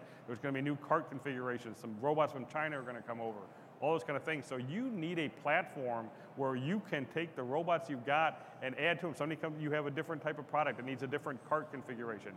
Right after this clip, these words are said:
You wanna be able to add in new robots from any vendor of your choosing okay? And have them work side by side with the robots you've already got. You don't have to throw the robots you have away to in-,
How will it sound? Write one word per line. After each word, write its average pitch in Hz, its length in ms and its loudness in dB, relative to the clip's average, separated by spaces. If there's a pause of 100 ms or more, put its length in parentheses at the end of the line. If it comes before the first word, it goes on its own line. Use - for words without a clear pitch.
(260)
You 160 100 2
wanna 208 160 4
be 190 100 2
able 190 140 4
to 143 200 2
add 185 240 6
in 170 220 2
new 160 140 2
robots 151 480 2
from 135 140 -4
any 226 180 -2
vendor 185 280 2
of 143 100 -2
your 131 120 0
choosing 151 640 -2 (320)
okay? 135 360 0 (160)
And 147 100 -2
have 196 160 4
them 202 140 0
work 180 180 0
side 180 260 6
by 180 120 6
side 170 260 6
with 147 140 -2
the 139 60 -4
robots 139 440 2
you've 131 120 -2
already 123 220 2
got. 101 320 -4 (340)
You 131 40 -2
don't 170 160 4
have 175 100 -2
to - 80 -12
throw 160 260 4
the 190 80 2
robots 165 400 4
you 139 60 -2
have 143 180 2
away 131 440 2 (260)
to 127 100 -6 (120)
in-, 139 160 -2